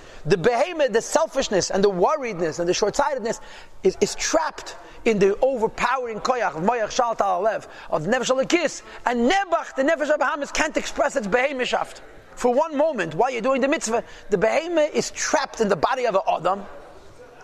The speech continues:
as if you could call a behemoth being trapped in the body of an Adam a golus. It's, it's a birur. It's going up to a higher madrege. Al Rebbe calls it a golus.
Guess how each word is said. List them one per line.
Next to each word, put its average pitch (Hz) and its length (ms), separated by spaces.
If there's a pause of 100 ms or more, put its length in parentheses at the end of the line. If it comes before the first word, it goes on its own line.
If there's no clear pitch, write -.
(160)
as 190 120
if 226 120
you 247 80
could 208 180
call 180 460 (420)
a 175 40
behemoth 196 440
being 175 200
trapped 214 260
in 170 60
the 170 60
body 196 200
of 175 60
an 180 100
Adam 190 220
a 175 60
golus. 196 340
It's, 170 220
it's 180 120
a 175 60
birur. 208 380 (500)
It's 170 180
going 226 240
up 214 120
to 202 100
a - 20
higher 247 280
madrege. 233 420
Al 196 140
Rebbe 220 220
calls 220 200
it 214 80
a 190 40
golus. 175 500